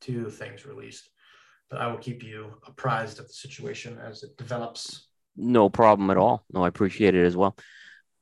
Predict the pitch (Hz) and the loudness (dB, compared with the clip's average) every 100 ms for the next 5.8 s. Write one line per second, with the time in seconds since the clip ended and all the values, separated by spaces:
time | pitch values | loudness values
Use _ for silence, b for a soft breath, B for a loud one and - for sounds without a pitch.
0 | _ _ _ - 156 147 - 165 190 - | _ _ _ 10 10 10 8 8 8 6
1 | 180 - 170 165 160 156 139 123 135 139 | 6 8 6 8 6 4 6 6 8 6
2 | 139 143 127 123 127 123 110 113 117 123 | 4 2 2 2 2 2 4 2 2 -2
3 | 131 - 127 147 143 175 _ _ _ _ | -4 -4 -4 2 2 0 _ _ _ _
4 | _ _ _ _ - 117 117 117 120 170 | _ _ _ _ 0 0 0 2 4 6
5 | 123 131 127 139 131 147 143 | 6 6 4 2 2 2 0